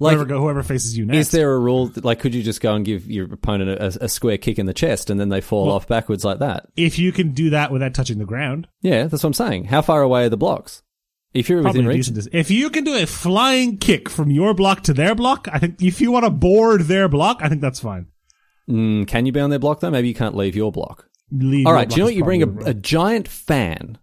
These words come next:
Speaker 1: right? And you use that to blow them off their block.
Speaker 2: Uh, no outside tools, I think, is probably
Speaker 1: What,
Speaker 2: what
Speaker 1: you're
Speaker 2: you
Speaker 1: using a rope? But
Speaker 2: That's
Speaker 1: that's,
Speaker 2: an
Speaker 1: that's a
Speaker 2: inside
Speaker 1: ga-,
Speaker 2: tool.
Speaker 1: I
Speaker 2: That's
Speaker 1: guess that's a
Speaker 2: within the
Speaker 1: ga-,
Speaker 2: game.
Speaker 1: yeah, it's a, okay, right, okay.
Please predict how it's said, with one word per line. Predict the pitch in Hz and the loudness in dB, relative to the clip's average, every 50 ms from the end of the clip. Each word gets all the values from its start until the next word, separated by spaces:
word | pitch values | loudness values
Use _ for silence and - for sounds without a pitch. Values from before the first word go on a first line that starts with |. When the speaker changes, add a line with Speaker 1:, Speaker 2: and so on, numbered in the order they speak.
| _ _ | _ _
Speaker 1:
right? | - 98 101 127 165 - - _ | -2 0 2 2 0 0 -4 _
And | - 120 120 120 | -2 0 0 2
you | 123 | 2
use | 131 151 175 170 - | 2 2 2 2 4
that | 151 127 123 - | 2 2 2 2
to | 135 | -2
blow | 120 107 107 127 127 131 131 147 185 233 254 | -2 0 0 2 2 4 6 6 8 6 6
them | 214 156 175 143 123 120 | 4 2 2 2 2 2
off | - - 139 151 147 - - - | 2 2 2 2 2 0 -2 0
their | 143 120 110 101 | 2 2 2 2
block. | 98 98 - - - _ - - _ _ _ _ _ - - | 0 -4 -6 -8 -12 _ -20 -20 _ _ _ _ _ -10 -6
Speaker 2:
Uh, | 135 135 131 131 | -2 0 0 0
no | 139 151 165 175 | 2 0 0 0
outside | 160 143 135 - 135 117 - | 0 0 -2 -2 -4 -4 -4
tools, | - 120 110 104 98 | -4 -4 -4 -4 -6
I | 104 | -6
think, | 98 107 98 101 | -8 -10 -10 -12
is | - | -12
probably | - - 101 95 98 98 - | -10 -10 -8 -8 -6 -2 0
Speaker 1:
What, | 143 | 0
Speaker 2:
what | 104 | 0
Speaker 1:
you're | 98 101 104 | 0 0 0
Speaker 2:
you | 104 | 0
Speaker 1:
using | 107 101 92 92 82 | 0 0 -2 -2 -4
a | 80 | -2
rope? | 78 87 156 202 - - - - - - - _ _ _ _ _ _ _ _ _ _ _ _ _ _ _ _ _ _ _ | 0 2 4 4 2 2 0 -6 -8 -10 -14 _ _ _ _ _ _ _ _ _ _ _ _ _ _ _ _ _ _ _
But | - 98 | 0 2
Speaker 2:
That's | 101 107 | 2 2
Speaker 1:
that's, | 135 143 | 2 2
Speaker 2:
an | 156 | 2
Speaker 1:
that's | 160 120 117 | 2 2 2
a | 117 113 | 2 0
Speaker 2:
inside | 92 | 0
Speaker 1:
ga-, | 104 107 | 0 0
Speaker 2:
tool. | 101 | 2
Speaker 1:
I | 98 | 2
Speaker 2:
That's | 95 92 98 | 2 0 0
Speaker 1:
guess | 135 131 | 2 2
that's | |
a | 139 156 156 | 2 2 2
Speaker 2:
within | 147 | 2
the | 127 92 | 0 0
Speaker 1:
ga-, | 92 87 | 0 2
Speaker 2:
game. | - - | 0 0
Speaker 1:
yeah, | 87 87 85 82 | 0 0 -2 -2
it's | 82 - - | -4 -6 -4
a, | 90 87 | -4 -4
okay, | 87 85 - 82 80 - | -6 -6 -6 -8 -6 -4
right, | 98 90 85 85 - | -4 -6 -6 -6 -8
okay. | 107 - 104 87 78 | -8 -6 -6 -8 -8